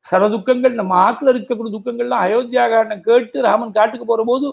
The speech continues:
நம்ம அறியாமல் ஒரு பொட்டு கண்ணீர் பெருக்கிட்டோம்னா, வேற எங்கேயோ ஆத்துல ஒரு பெரிய கஷ்டத்தை அனுபவிச்சு கண்ணீர் பெருக்க வேண்டிய அந்த கண்ணீருக்கு பதிலா இதை ஆஃப்செட் பண்ணிக்கிறார் சுவாமி.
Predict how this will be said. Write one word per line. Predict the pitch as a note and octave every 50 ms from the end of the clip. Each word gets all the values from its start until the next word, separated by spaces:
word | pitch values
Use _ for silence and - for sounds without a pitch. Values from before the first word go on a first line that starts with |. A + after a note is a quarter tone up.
| - _ _ _ _ _ _
நம்ம | F#3 F3 F#3 G#3 G#3+
அறியாமல் | G#3+ A#3+ B3 B3 B3 B3+ C#4 C4+ C4 A#3+
ஒரு | A3+ G3+
பொட்டு | - - G3 - C#4
கண்ணீர் | G#3+ A3 A3 A#3 C4 C4 A3+ G3+
பெருக்கிட்டோம்னா, | A#3 A3+ A3+ B3+ A3 G3+ B3+ A#3+ A#3 B3+ D4 C#4+ C4 G#3+ G#3 G#3+ - - _ _ _ _ -
வேற | F#3+ G3 A#3 A#3 A#3+
எங்கேயோ | A#3+ A#3+ A#3 C4+ D4 D4+ D4 C4
ஆத்துல | A#3 B3+ C4+ C4+ D4 C#4
ஒரு | C4+ B3+ A3
பெரிய | F#3+ B3 B3 C4+ C#4
கஷ்டத்தை | C4+ - A3+ - - C#4 B3+ G#3+ C4+
அனுபவிச்சு | B3 B3+ B3 C4 B3+ A#3+ - - D4
கண்ணீர் | A#3+ B3+ C4 C4+ C4+ C4 A3+ A3
பெருக்க | B3 B3 G3+ - B3+
வேண்டிய | B3 B3 A#3+ A#3 A3+ A#3+ A#3
அந்த | A3 A3 A3 G#3+
கண்ணீருக்கு | G#3+ G#3+ A3 A3+ B3 B3+ A#3+ G#3 A3+ A3+
பதிலா | A3+ A#3+ C#4 D4
இதை | C#4+ C4 A#3+ A3+ G3+
ஆஃப்செட் | G3 G#3+ C4 C4 - - D4 C#4+ -
பண்ணிக்கிறார் | B3+ A#3 A#3 G3+ A#3 A3 - - - -
சுவாமி. | - G#3 F#3 E3+ E3 -